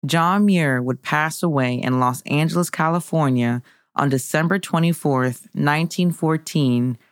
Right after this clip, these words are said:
from a case of pneumonia. Now, this story makes my heart swell for several reasons. I mean, this guy sounds like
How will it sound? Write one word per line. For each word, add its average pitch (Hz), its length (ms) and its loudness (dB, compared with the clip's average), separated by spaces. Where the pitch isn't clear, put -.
from 147 200 0
a 139 60 0
case 139 480 -2
of 127 180 0
pneumonia. 123 720 2
Now, 151 420 0
this 202 340 0
story 180 420 0
makes 156 280 0
my 143 200 2
heart 143 260 -2
swell 127 520 -2
for 147 140 0
several 143 560 -2
reasons. 123 760 -2
I 151 80 2
mean, 156 160 2
this 185 160 0
guy 220 560 0
sounds 160 340 0
like 143 320 -2